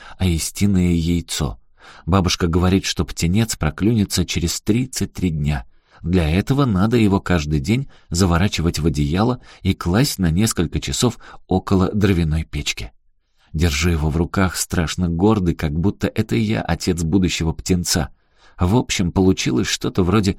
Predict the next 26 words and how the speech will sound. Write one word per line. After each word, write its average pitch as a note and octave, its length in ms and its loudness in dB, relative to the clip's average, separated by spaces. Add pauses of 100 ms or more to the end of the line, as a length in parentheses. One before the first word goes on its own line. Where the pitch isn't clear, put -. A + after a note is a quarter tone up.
(220)
адвент-календаря, D#2+ 1160 -2 (440)
параллельный F2 600 2
мир, F2+ 320 0
где D#2 220 -2
ожидается D2 680 -2 (200)
счастливое D#2+ 680 0
событие. C2 680 -6 (640)
Чудно G2+ 440 2
думать, F#2+ 360 2
что - 220 -2
внутри F2 440 0
этой E2 320 -6
твёрдой, E2+ 640 -2
но D#2+ 140 -2
хрупкой D#2+ 400 -4
штуковины F2+ 680 -2 (240)
зреет D#2 420 -4
живое D#2 380 -2
существо. D#2 760 -4 (380)
Мне F2+ 260 2
теперь - 300 -2
тоже B2+ 340 0
будет G2 340 0
о E2 60 -4
ком G2+ 240 -2
заботиться. D#2 680 -4